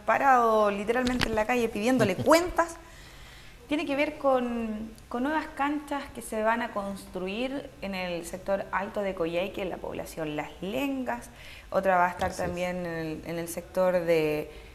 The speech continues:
Speaker 1: eh, Orocimbo Saldivia, en la población Pedro Aguirre Cerda, otra va a estar en la Clotario Bles. Se trata de tres multicanchas de pasto sintético. Los invitamos a ver la nota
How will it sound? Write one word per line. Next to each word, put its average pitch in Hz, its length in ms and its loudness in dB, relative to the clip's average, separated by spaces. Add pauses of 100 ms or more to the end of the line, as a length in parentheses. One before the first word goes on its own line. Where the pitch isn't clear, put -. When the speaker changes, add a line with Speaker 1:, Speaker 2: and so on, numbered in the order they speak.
(160)
Speaker 1:
eh, - 320 -8
Orocimbo 175 440 4
Saldivia, 226 960 0
en 196 80 0
la 185 80 2
población 170 540 -4
Pedro 180 300 -2
Aguirre 165 340 -4
Cerda, 240 600 -4 (340)
otra 196 120 2
va 196 60 6
a 196 40 0
estar 196 180 -2
en 190 80 0
la 185 100 0
Clotario 175 460 0
Bles. 196 320 -4
Se - 140 -10
trata 214 360 0
de 180 140 -4
tres 302 360 -4
multicanchas 262 800 -4 (480)
de 196 140 -2
pasto 208 400 -6
sintético. 247 580 -2
Los 233 140 -2
invitamos 220 520 -2
a 208 180 6
ver 226 160 0
la 220 180 4
nota 240 420 2